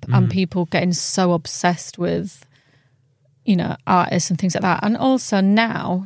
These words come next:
Speaker 1: talent are really, you know, it's like, it's so curated what
Speaker 2: Yeah.
Speaker 1: they post, whereas then they would just post, uh,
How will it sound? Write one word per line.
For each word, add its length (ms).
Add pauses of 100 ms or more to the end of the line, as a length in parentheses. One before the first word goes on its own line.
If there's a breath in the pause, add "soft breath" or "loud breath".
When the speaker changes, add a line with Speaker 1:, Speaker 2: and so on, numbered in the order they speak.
Speaker 1:
talent 420 (240)
are 80
really, 680 (800 loud breath)
you 80
know, 100
it's 300
like, 580 (200)
it's 180
so 300
curated 760
what 160
Speaker 2:
Yeah. 60
Speaker 1:
they 120
post, 640 (400 loud breath)
whereas 280
then 460 (640)
they 140
would 120
just 220
post, 400 (440)
uh, 100